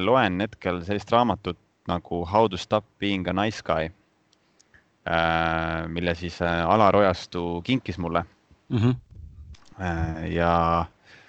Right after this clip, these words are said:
Speaker 1: ja seal oli siis selline harjutus, et, äh, võta paber, pane kirja paberile kõik oma isa iseloomuomadused.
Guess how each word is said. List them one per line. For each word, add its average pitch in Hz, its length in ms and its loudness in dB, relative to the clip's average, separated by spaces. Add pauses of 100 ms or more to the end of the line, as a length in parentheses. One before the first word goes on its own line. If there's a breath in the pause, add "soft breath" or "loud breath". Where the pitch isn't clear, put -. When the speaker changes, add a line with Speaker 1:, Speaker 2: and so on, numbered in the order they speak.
(1000 soft breath)
Speaker 1:
ja 92 80 2
seal 131 180 8
oli 110 180 4
siis 98 180 -6
selline 127 220 4
harjutus, 117 480 2
et, - 320 -2
äh, 87 800 2
võta 117 240 0
paber, 117 460 4 (120)
pane 117 220 0
kirja 110 340 2
paberile 95 600 2 (680)
kõik 135 300 0
oma 95 100 2
isa 107 460 4
iseloomuomadused. 101 840 2